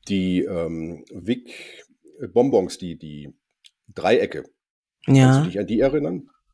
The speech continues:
Speaker 1: Es gab
Speaker 2: Nein.
Speaker 1: Wick, Wick Hustenbonbons.
Speaker 2: Okay.
Speaker 1: Und da war die, die Werbung war dann immer, „Mm, das zerbeiß ich.“ Und dann kam eine Stimme, die gesagt hat, „Nein, nein, du musst es lutschen.“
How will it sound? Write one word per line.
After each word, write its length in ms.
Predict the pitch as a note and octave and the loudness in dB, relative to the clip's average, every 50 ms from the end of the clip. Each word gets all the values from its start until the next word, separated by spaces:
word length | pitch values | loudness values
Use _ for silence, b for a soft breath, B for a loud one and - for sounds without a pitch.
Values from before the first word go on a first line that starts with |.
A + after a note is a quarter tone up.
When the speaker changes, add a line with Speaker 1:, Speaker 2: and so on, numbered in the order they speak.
| _ _ _ _ | _ _ _ _
Speaker 1:
Es 340 | - C3 C3 C3+ B2+ B2+ A#2+ | 0 2 4 4 4 4 4
gab 120 | A#2 A#2 B2 | 2 2 0
Speaker 2:
Nein. 220 | C#3 E3+ - - | -2 -4 -4 -4
Speaker 1:
Wick, 260 | C#3+ - - - B B B B B B | -4 -4 -4 -8 B B B B B B
Wick 340 | - F2 F#2+ F3 F3+ - - | -8 -6 -6 -6 -6 -6 -8
Hustenbonbons. 920 | C3+ E3+ F3+ - - E3+ D3 F#2+ E2 F2+ G2 F#2+ A2 D3 - - - - - _ _ _ _ - - - | -8 -6 -6 -6 -6 -8 -4 -4 -4 -2 0 2 2 2 0 -2 -10 -14 -18 _ _ _ _ -18 -8 -4
Speaker 2:
Okay. 240 | A2 A2+ - G#2+ A2 | -4 -4 -2 0 2
Speaker 1:
Und 80 | A2 | 4
da 120 | A2+ A2 G#2 | 4 6 6
war 160 | A2+ A2 A2+ | 6 6 4
die, 300 | A2 A2+ A2 A2 A2 - | 2 0 -2 -2 -4 -4
die 160 | - A2 F2+ | -4 -2 0
Werbung 580 | F#2+ F#2 F#2+ A2 A#2 C3+ C3 C3+ C3 B2+ F#2+ G2+ | 2 2 2 2 2 0 0 0 0 -2 -2 0
war 120 | G#2 G2 | 2 2
dann 140 | G2+ G#2+ C3+ | 2 2 0
immer, 280 | F3 - G3 - - - | -2 -2 -4 -4 -2 0
„Mm, 300 | D#3+ G#3+ A3 F#3+ D#3+ B2+ | 2 2 4 4 4 4
das 200 | A#2 A#2+ - - | 4 2 2 0
zerbeiß 440 | - A#2 - F2 F#2 G#2 A#2+ - - | 0 0 2 4 4 4 4 2 0
ich.“ 320 | A2 G2+ E2 - - - | -2 -4 -4 -6 -12 -14
Und 140 | - E2+ D#2+ | -12 -8 -8
dann 260 | F2 E2 E2+ E2 E2 | -6 -6 -6 -8 -10
kam 200 | D#2+ - F#2 E2+ | -10 -8 -6 -6
eine 120 | G2 F#2+ F#2 | -4 -6 -6
Stimme, 280 | - - G#2 G#2 A2+ | -4 -4 -2 -2 -2
die 80 | G#2+ G#2+ | -2 -4
gesagt 240 | F#2+ F2 G2 E2+ - | -4 -4 -4 -4 -4
hat, 100 | F2 - | -6 -6
„Nein, 240 | D#2 F#2+ A2 A#2 B2 | -2 0 0 2 2
nein, 420 | E3 F#3+ D#3+ C3 G#2+ G2 F#2+ F2+ | 2 4 4 4 2 2 -2 -4
du 120 | F2+ F#2 | -6 -6
musst 240 | F#2 G2 G2+ - - | -8 -8 -8 -10 -12
es 160 | G2 - - | -14 -12 -4
lutschen.“ 520 | - D#3 D#3+ - - - C3 G2 - - | 0 0 0 0 -2 -4 -4 -4 -6 -8